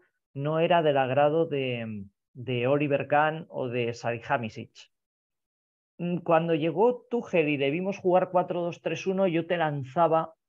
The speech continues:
una apreciación y era, ¿no será quizá que Tuchel se ha plegado a la filosofía Bayern, a ese peso que tienen las leyendas que ocupan hoy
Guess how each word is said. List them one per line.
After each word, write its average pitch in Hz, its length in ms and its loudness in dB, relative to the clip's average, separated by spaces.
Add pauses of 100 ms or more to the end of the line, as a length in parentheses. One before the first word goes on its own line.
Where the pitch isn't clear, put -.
(340)
una 170 240 2
apreciación 160 880 -2
y 143 200 -4
era, 110 380 0 (1500)
¿no 127 300 -2
será 135 320 2
quizá 131 600 -2 (280)
que 127 140 -6
Tuchel 160 500 0
se 143 240 -2
ha 151 180 0
plegado 135 680 0 (760)
a 131 140 -6
la 131 100 -4
filosofía 135 760 -2
Bayern, 139 640 0
a 120 180 -2
ese 151 280 -2
peso 156 640 -2
que 131 140 -4
tienen 147 540 -6
las 131 220 -2
leyendas 135 640 -4
que 143 100 -6
ocupan 135 440 -4
hoy 151 300 -4